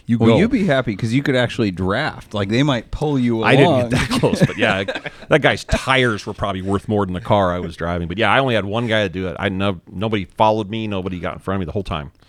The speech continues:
Speaker 1: This is one time.
Speaker 2: Yeah, no, we, we hate it. It's, it's always a distraction because all of a sudden it becomes street racing, and then you're responsible for the other person's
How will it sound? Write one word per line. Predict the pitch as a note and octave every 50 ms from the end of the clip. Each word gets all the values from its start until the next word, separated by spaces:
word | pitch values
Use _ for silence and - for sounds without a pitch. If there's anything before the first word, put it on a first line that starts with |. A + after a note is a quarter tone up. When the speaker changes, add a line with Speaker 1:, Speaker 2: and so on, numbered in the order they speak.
| _ _ _ _ _ _ _ _ _ _
Speaker 1:
This | G#2+ F2
is | E2 D#2+
one | E2+ F2 E2
time. | F2+ D#2+ D2+ C#2 C#2 - _ _ _ _ _
Speaker 2:
Yeah, | F2+ F2 F2 E2+
no, | E2+ E2+ E2+
we, | F2+ G#2 G#2+ F#2+ - -
we | A2 G#2+ G#2+ G2 F2+
hate | F#2 F2+ E2+ F2
it. | E2 - - _
It's, | - G#2 - - - - _
it's | G2+ G2 F#2+ -
always | G#2 G2+ A2 A2+ A2+ G#2+ A2+
a | A2 G2+
distraction | F#2+ G2 - - A2+ G2 F#2+ F#2+ - G2 F#2 F#2
because | F#2 - G#2 F#2+ - - -
all | G#2+ A2 A2+
of | G#2+
a | A2
sudden | - - A2+ G#2+ G#2+
it | F2+ -
becomes | G2 G2+ G#2 G2 G2
street | - - B2+ C3 B2+ -
racing, | G2 E2 D#2 D2+ - C#2 - - - _
and | - G#2+ G#2+
then | G#2+ A2 A2+
you're | A2+ G#2+
responsible | G#2 G#2 G#2 - - - G#2 G#2 G#2 - - - G2 F#2+
for | F#2 - G2
the | G2 F#2+ -
other | G2+ A2 G#2 G#2+ G2+
person's | - - G2 F#2+ - - G2+ F#2+ F#2 F2+ F2+ -